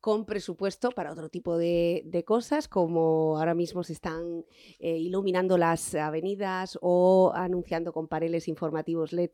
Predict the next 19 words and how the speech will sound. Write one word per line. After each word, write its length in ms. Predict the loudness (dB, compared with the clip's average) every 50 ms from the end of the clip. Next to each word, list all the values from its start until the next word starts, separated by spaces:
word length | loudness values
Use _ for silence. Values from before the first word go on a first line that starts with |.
| -6
eh, 320 | -6 -4 -2 -2 0 -2 -2 -2
diferente 520 | -4 -6 -4 -4 -4 -4 -2 -2 -4 -4
tipo 400 | -4 -6 -8 -4 -2 -2 -2 0
de 160 | -2 -4 -4
comunicaciones, 960 | -2 -4 -4 -2 -2 -6 -4 -6 -8 -8 -4 -2 -2 0 0 0 -2 -2 -4 -10
Smart 520 | -10 -4 -2 0 0 2 0 0 -2 -4 -8 -16 -20 -20 -20 -20 -20 _ _
City, 440 | -4 -4 -2 -4 -6 -6 -6 -6 -6 -8
esos 220 | -8 -10 -10 -10
son 120 | -8 -8 -6
proyectos 400 | -6 -6 -6 -6 -8 -10 -12 -10
también 380 | -10 -6 -4 -4 -4 -4 -4
del 120 | -4 -4 -4
Gobierno 400 | -4 -4 -4 -4 -4 -4 -4 -6
de 120 | -6 -4
Canarias 360 | -4 -4 -4 -2 -2 -4 -4 -2
y 20 | 0
ahí 160 | 0 0 -2
estará 220 | -2 -2 -2 -2
usted, 240 | -2 2 2 0 0